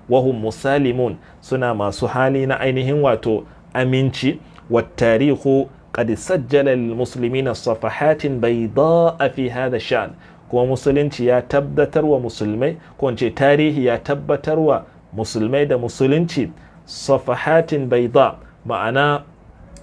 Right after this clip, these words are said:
shafuka waɗanda suke masu fari tas dangane da waɗannan abubuwa da suka aiwatar a fanni na, a, a, abin na a tarihi. كما سجل لغيرهم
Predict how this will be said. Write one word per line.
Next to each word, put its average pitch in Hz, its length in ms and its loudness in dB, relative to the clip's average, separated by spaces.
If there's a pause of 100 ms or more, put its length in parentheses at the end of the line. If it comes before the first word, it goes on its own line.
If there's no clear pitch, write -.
(480)
shafuka 147 760 2
waɗanda 143 340 0
suke 147 260 -4
masu 123 520 -4 (100)
fari 139 320 2 (100)
tas - 340 -2 (220)
dangane 135 500 0
da 120 100 2
waɗannan 127 420 0
abubuwa 135 420 0
da 104 100 -2
suka - 340 -6
aiwatar 135 520 0 (280)
a 113 80 2
fanni 127 440 -2
na, 113 300 0
a, 113 100 4
a, 95 340 0
abin 113 260 0
na 113 100 -4
a 92 80 -6
tarihi. 110 580 0 (540)
كما 127 260 2
سجل 127 580 2
لغيرهم 120 640 -2